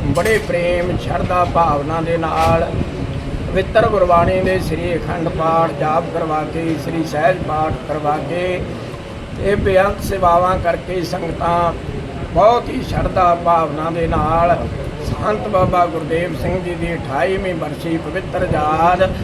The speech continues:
ਸੇਵਾ ਸਿਮਰਨ ਕਰਕੇ ਮਨਾ ਰਹੀਆਂ ਹੈ। ਅੱਜ ਦੇ ਜੋ ਮਹਾਨ ਗੁਰਮਤਿ ਸਮਾਗਮ,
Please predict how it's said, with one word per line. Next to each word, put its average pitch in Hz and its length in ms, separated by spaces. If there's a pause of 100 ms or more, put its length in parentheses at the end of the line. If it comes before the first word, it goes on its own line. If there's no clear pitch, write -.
(260)
ਸੇਵਾ 208 680
ਸਿਮਰਨ 175 460
ਕਰਕੇ 175 340
ਮਨਾ 156 300
ਰਹੀਆਂ 160 260
ਹੈ। 147 120 (840)
ਅੱਜ 202 160
ਦੇ 214 200
ਜੋ 202 180
ਮਹਾਨ 180 580
ਗੁਰਮਤਿ 175 480
ਸਮਾਗਮ, 165 580